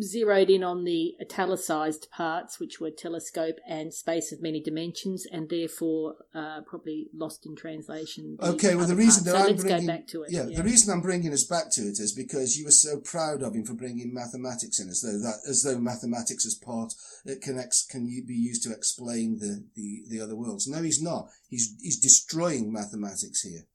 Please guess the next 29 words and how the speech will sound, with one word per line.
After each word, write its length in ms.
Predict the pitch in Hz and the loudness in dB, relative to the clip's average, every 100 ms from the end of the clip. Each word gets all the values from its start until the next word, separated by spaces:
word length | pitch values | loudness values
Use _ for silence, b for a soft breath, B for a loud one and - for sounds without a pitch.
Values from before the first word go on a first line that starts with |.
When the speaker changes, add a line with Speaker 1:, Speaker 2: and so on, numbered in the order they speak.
| _ - | _ -4
Speaker 2:
That, 280 | 143 123 117 | -4 -4 -4
that 220 | 156 - | 6 8
sentence. 580 | 151 147 - 90 - - _ _ | 8 4 -8 -8 -10 -12 _ _
"There 120 | 123 120 | -6 -6
cannot 400 | - 160 254 131 | -2 2 2 2
Speaker 1:
Oh, 40 | - | -2
Speaker 2:
be 120 | 139 | -4
Speaker 1:
yes. 60 | 135 | -4
Speaker 2:
any 400 | 156 165 170 165 | -2 2 0 0
mathematical 840 | 131 160 165 151 151 156 156 156 147 | 0 0 0 -4 -2 -2 -2 -4 -4
relations 600 | 147 139 131 - 131 - | -2 0 2 2 2 2
to 140 | 123 | 0
which 300 | 117 135 - | -2 2 2
the 80 | 127 | 2
relation 560 | 117 117 131 135 156 117 | 0 0 0 0 0 0
of 100 | 104 | 2
some 300 | - 139 139 | 4 2 -4
realities 640 | 127 123 120 117 104 - | -6 -6 -6 -6 -6 -6
would 180 | 104 107 | -8 -6
not 260 | 123 120 | -6 -6
correspond." 800 | - 117 113 - - 117 95 85 _ _ | -10 -6 -2 -2 -2 -10 -10 -16 _ _
Basically, 560 | 170 214 - 196 170 127 | 2 10 10 8 0 -2
the 160 | 135 151 | 2 2
only 160 | 185 | 2
mathematics 720 | 143 143 139 131 135 - - | 0 -2 -2 -4 -4 0 0
we've 180 | 123 113 | 0 -2
got 300 | 143 135 - - | 0 -2 -2 -12
that's 200 | 117 120 | 0 0
quantitative, 1000 | - 156 160 - - 101 90 98 104 - | 0 0 0 2 0 -2 -4 -6 -6 -10